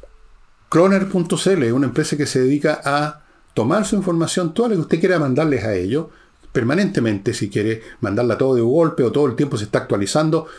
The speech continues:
es una cosa técnica, ustedes véanla con ellos. Cloner agarra su información, la que usted quiere darle,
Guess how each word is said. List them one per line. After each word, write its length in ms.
es 140
una 120
cosa 220
técnica, 360
ustedes 200
véanla 400
con 160
ellos. 280
Cloner 400
agarra 340
su 100
información, 800
la 100
que 60
usted 180
quiere 180
darle, 440